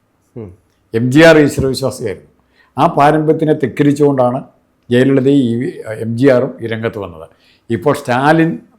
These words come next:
Speaker 2: പഴയ പാരമ്പര്യം വേണോ ഇല്ലയോ എന്നുള്ള കൺഫ്യൂഷനിലാണ്.
Speaker 1: ഉം.
Speaker 2: സ്റ്റാലിൻ്റെ മകൻ പറയുന്നുണ്ട്, "മ-, മതമൊന്നും വേണ്ട, ദൈവം വേണ്ട" എന്നൊക്കെ പറയുന്നുണ്ട്. പക്ഷേ ആ രീതിയിലേക്ക് വരുമ്പോൾ വിജയ് ദൈവത്തെയും കൂടെ കൂട്ടുപിടിക്കാൻ പോയാൽ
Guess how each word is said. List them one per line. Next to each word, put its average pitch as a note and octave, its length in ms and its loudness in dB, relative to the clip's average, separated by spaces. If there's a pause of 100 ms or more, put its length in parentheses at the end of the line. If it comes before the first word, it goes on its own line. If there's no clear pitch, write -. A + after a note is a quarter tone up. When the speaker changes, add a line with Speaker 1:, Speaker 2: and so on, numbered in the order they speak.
(140)
Speaker 2:
പഴയ C3+ 200 2 (100)
പാരമ്പര്യം C3 480 0
വേണോ A#2+ 140 -4 (100)
ഇല്ലയോ A#2 160 -6
എന്നുള്ള A2+ 260 -8
കൺഫ്യൂഷനിലാണ്. G2+ 640 -14 (280)
Speaker 1:
ഉം. A2+ 180 -14 (320)
Speaker 2:
സ്റ്റാലിൻ്റെ C#3 400 2
മകൻ D3+ 240 2
പറയുന്നുണ്ട്, C#3 380 0
"മ-, - 760 -14
മതമൊന്നും B2+ 420 0
വേണ്ട, A#2+ 160 -2 (160)
ദൈവം A#2+ 260 -4
വേണ്ട" A2+ 140 -6
എന്നൊക്കെ A2+ 320 -8
പറയുന്നുണ്ട്. G2+ 360 -10 (380)
പക്ഷേ G#2 240 -2 (480)
ആ A2+ 120 -2 (180)
രീതിയിലേക്ക് C#3+ 460 4
വരുമ്പോൾ G#2 300 -6 (220)
വിജയ് B2 380 -2
ദൈവത്തെയും B2+ 420 -2
കൂടെ B2+ 180 -2
കൂട്ടുപിടിക്കാൻ A2 460 -6 (100)
പോയാൽ G2 260 -8